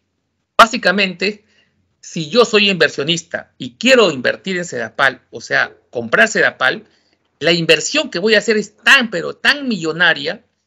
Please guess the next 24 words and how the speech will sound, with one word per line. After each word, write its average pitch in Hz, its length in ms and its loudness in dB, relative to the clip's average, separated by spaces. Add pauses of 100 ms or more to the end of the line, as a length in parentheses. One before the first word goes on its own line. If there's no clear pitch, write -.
(240)
que 185 120 2
el 165 100 -2
beneficio 170 520 -4
que 180 100 -2
voy 180 120 -2
a 220 60 4
obtener 165 520 -2 (600)
no 208 140 2
va 240 80 6
a 240 80 -8
compensar 202 520 0
la 196 60 -4
inversión 160 360 -4
que 143 120 -6
he 120 40 -4
hecho. - 220 -16 (640)
Sobre 170 300 0
todo 285 460 2
de 160 100 0
un 220 320 -2
producto 220 580 0 (480)
como 143 220 -4
el 175 100 6
agua, 277 420 4